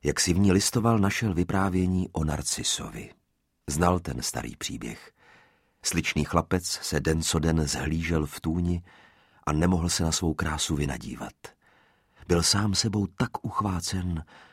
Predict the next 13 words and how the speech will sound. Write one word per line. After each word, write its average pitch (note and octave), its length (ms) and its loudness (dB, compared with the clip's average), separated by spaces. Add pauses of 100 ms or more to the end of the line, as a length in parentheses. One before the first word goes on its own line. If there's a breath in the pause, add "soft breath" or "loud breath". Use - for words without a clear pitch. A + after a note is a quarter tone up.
(160 loud breath)
že C#2+ 160 0
jednou F#2 380 4
do G2 120 2
té F#2 200 0
tůně E2+ 320 -2
spadl E2+ 640 0 (120)
a - 220 -4
utopil - 460 -12
se. - 240 -10 (920)
Rozkvetl D2+ 520 -2
tam D#2+ 220 -2
pak D2+ 200 -2
květ, - 580 -6